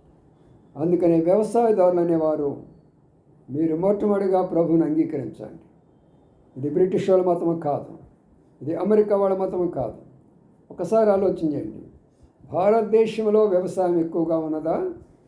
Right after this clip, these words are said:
లేక బ్రిటిష్ దేశంలో, అమెరి-, అమెరికాలో వ్యవసాయం ఎక్కువ ఉన్నదా? ఒకసారి మీరే ఆలోచించేయండి. వ్యవసాయ దేశం ఏది? ప్రపంచంలో వ్యవసాయ దేశం భారతదేశమే.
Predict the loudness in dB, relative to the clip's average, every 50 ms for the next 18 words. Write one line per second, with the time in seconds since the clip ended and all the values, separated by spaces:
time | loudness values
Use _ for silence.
0 | _ _ _ -8 -6 -2 -2 0 0 2 2 2 2 2 2 4 4 4 2 2
1 | -2 -2 -2 -2 0 0 0 -2 -2 0 -2 -2 -2 -2 -2 -4 -2 -2 -2 0
2 | 2 4 4 4 4 4 2 2 0 -2 -2 -2 -2 -2 -4 -4 -4 -4 -4 -6
3 | -4 -4 -4 -4 -4 -4 -4 -4 -4 -6 -8 -12 -14 -18 -20 -20 -20 _ _ _
4 | _ _ _ _ -20 _ _ _ _ _ _ _ _ -20 -12 -6 0 2 2 2
5 | 4 4 4 4 4 4 2 2 2 4 2 2 2 0 -2 -2 -2 -4 -6 -6
6 | -8 -12 -16 -20 -20 -20 -20 _ _ -20 _ -20 -20 _ _ _ _ -20 -20 -20
7 | _ -6 -2 0 0 2 2 2 2 4 4 4 4 2 2 0 0 2 2 2
8 | 2 2 0 -2 -4 -10 -16 -20 -20 -20 _ _ _ _ _ _ -20 _ _ _
9 | _ _ _ _ _ _ _ -20 -20 -12 -6 -4 0 0 0 0 0 0 0 2
10 | 2 2 2 2 2 2 2 0 0 2 2 2 2 2 0 0 0 0 -2 0
11 | 0 0 0 0 0 0 -2 -2 -2 -4 -4 -4 -8 -8 -10 -10